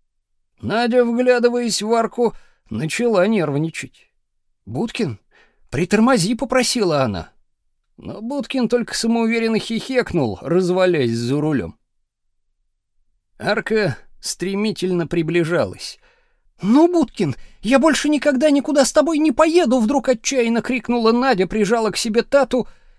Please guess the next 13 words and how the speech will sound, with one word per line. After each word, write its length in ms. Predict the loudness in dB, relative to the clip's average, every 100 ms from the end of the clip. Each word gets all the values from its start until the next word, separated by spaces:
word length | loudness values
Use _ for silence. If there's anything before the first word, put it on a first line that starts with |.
| -4
и 120 | 0
закрыла 580 | 2 2 2 2 0 -2
глаза. 460 | 0 0 -2 -8 -16 _ _ _ _ _ _ _ _ _ _ _ _ _ _ _ _ _ _ _
Скумбрия 640 | -16 -6 0 2 2 2 0
стрелой 680 | -2 0 2 4 4 2 2
промчалась 640 | 0 0 -2 -2 0 -2
под 220 | 2 2
аркой, 480 | 4 0 0 -4 -4 -10 _ _ _ _ _
только 320 | -14 -6 -4
хлопнул 680 | -2 0 0 0 0 0 0
воздух. 720 | -2 -2 -4 -8 -14 -20 _ _ _ _ _ _ _ _ _ _ _ _ _ _ _ _ _ _ _ _ _ _ _ _ _ _ _ _ _ _ _ _ _ _ _ _ _ _ _
Перед 280 | -10 -4 -4
катером 580 | 0 0 2 0 0 -4